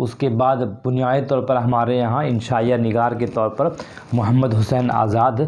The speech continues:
याद किए जाते हैं, जिनका मजमूआ नए रंगे ख़याल है, जिसमें कई अहम अफसान-, ए, इंशाइये काबिल ज़िक्र हैं। <clears throat> अ, इंशाइया के लिखने,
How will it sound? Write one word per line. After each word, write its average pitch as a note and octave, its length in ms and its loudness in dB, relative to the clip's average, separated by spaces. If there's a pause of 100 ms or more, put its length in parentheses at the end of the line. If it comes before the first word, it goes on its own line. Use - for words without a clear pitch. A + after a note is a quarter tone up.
(520)
याद A#2 340 0
किए A2 220 2
जाते G2+ 300 -2
हैं, A#2 260 0
जिनका G#2 380 0 (1000)
मजमूआ B2 460 2
नए A#2+ 200 2
रंगे A2 320 2
ख़याल G#2+ 460 0
है, C3+ 220 -2 (360)
जिसमें A#2+ 480 0
कई C3 280 2
अहम B2+ 300 0
अफसान-, G#2+ 460 -2 (120)
ए, G#2+ 160 0
इंशाइये A#2 800 2 (420)
काबिल F#2+ 360 0
ज़िक्र F2+ 300 -4
हैं। F#2 180 -6 (880)
<clears throat> - 40 -18 (2500)
अ, C3+ 180 0
इंशाइया E3+ 520 4
के G#3 140 0
लिखने, F#3 400 2